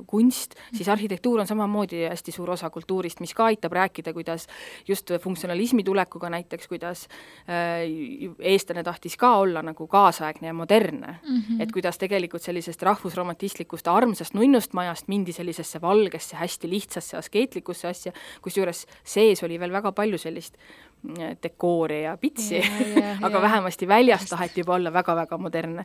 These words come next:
Speaker 2: Mhm.
Speaker 1: Et selles mõttes see on, mi-, mina leian, et lahutamatu osa meie kultuurist ja tegelikult see on asi, mille üle väga uhke olla.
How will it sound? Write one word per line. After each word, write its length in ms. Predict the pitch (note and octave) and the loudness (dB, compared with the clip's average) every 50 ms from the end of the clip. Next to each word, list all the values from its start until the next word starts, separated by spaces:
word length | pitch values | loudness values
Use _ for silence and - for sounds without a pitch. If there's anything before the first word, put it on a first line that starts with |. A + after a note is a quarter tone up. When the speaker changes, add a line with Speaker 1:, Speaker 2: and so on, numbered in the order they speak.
| - - - | -12 -10 -6
Speaker 2:
Mhm. 160 | B3 A#3 G#3+ | -4 -4 -4
Speaker 1:
Et 80 | - A3 | -2 0
selles 260 | G#3+ A3 A#3+ B3 A3 G#3 | 2 4 4 4 2 0
mõttes 240 | F3+ E3+ - F3 - | -6 -8 -10 -12 -8
see 180 | - - G3+ | -2 2 4
on, 520 | G#3 A#3 B3+ B3+ A#3 F#3 E3 E3 D#3+ D#3+ E3 - - - - - - _ _ _ _ - | 4 6 6 6 4 2 0 -6 -6 -8 -10 -12 -16 -20 -20 -20 -20 _ _ _ _ -8
mi-, 180 | F#3+ G3+ G3+ | -6 -4 -2
mina 220 | G#3 A3+ B3 A3 G#3 | 2 2 4 4 4
leian, 260 | G#3 G#3+ A3 F#3+ F3 | 4 2 0 0 -4
et 280 | E3 D#3+ _ _ - E3 E3+ E3 | -6 -8 _ _ -10 -8 -6 -2
lahutamatu 600 | F3 G3 G#3+ A3+ G#3 - - E3+ E3 E3 - F#3+ G3+ | -2 -2 -2 -2 -4 -6 -6 -10 -10 -6 -2 -2 -2
osa 180 | G#3+ A3+ G3+ E3+ | 0 0 -2 -4
meie 200 | E3+ E3+ E3+ D#3+ | -4 -8 -10 -10
kultuurist 600 | - E3+ F3 - A#3 B3+ B3+ A3 F3+ - - - | -12 -10 -6 -2 0 0 2 0 0 -2 -6 -8
ja 60 | E3 | -6
tegelikult 260 | F3 F3 F#3 F3+ - - | -6 -6 -6 -8 -10 -8
see 80 | F#3+ | -8
on 60 | F3+ G3+ | -6 -6
asi, 180 | G3+ - G#3 | -4 -4 -6
mille 160 | F3 E3+ E3+ E3+ | -6 -6 -6 -6
üle 120 | E3+ E3+ | -4 -2
väga 160 | F#3 G3 G3 F3+ | -2 -2 0 0
uhke 320 | A3+ - - - - D3+ | -2 -2 -4 -14 -16 -16
olla. 240 | D3 - - - | -16 -16 -16 -16